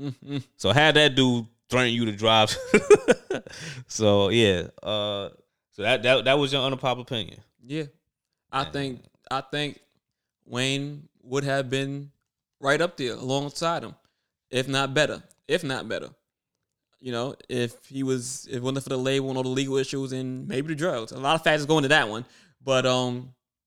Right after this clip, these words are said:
Speaker 1: also that he's been spinning hot fire for the past two years and been going un-, unnoticed. And you go listen to, uh, Lil Wayne features since, from, like, two thousand nineteen to now, tearing it up.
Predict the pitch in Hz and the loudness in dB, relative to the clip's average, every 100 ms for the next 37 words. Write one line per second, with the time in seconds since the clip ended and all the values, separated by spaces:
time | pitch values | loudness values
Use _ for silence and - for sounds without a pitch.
0 | _ _ - 156 175 156 135 131 143 135 | _ _ 2 4 6 2 0 0 -2 -4
1 | 123 151 139 143 143 151 156 143 127 139 | -4 -4 -2 -4 -2 -2 -2 -4 -4 -4
2 | 135 143 156 139 135 127 127 131 127 127 | -2 -4 -2 -2 -4 -4 -4 -4 -6 -6
3 | - 127 135 123 120 - _ _ _ _ | -8 -8 -6 -6 -8 -14 _ _ _ _
4 | _ _ _ _ _ _ - 143 180 180 | _ _ _ _ _ _ -2 0 2 2
5 | 180 160 101 - _ - 131 143 156 165 | 0 -2 -4 -6 _ -8 -4 -2 0 0
6 | 160 165 165 170 165 - _ _ _ - | -2 -4 -2 -4 -4 -14 _ _ _ -4
7 | 143 131 123 _ _ 143 135 123 - 160 | -2 -2 -8 _ _ -6 -4 -4 -4 0
8 | 156 147 151 170 160 151 _ _ _ - | 0 0 -4 -4 -6 -8 _ _ _ -8
9 | 139 151 170 196 208 _ _ _ _ _ | -2 -2 -2 -6 -10 _ _ _ _ _
10 | _ _ - 160 151 135 113 65 | _ _ -4 0 2 0 -2 -8